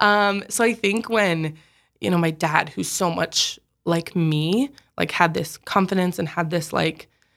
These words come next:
just, like, "You can do this. We're gonna do this with you."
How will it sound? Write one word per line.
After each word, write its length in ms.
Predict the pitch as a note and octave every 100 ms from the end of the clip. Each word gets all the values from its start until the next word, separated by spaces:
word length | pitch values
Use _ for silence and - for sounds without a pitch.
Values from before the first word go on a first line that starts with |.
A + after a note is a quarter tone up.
| _ _ _ _ -
just, 240 | E3 -
like, 280 | F3+ - - _ _ _ _ _
"You 120 | F3+
can 140 | D#3+ F3
do 140 | E3+
this. 260 | E3+ D#3+ -
We're 160 | D#3+
gonna 160 | E3 E3+
do 140 | D#3+
this 200 | D#3+ D#3
with 240 | F3+ D#3+ F3+
you." 380 | E3 E3 E3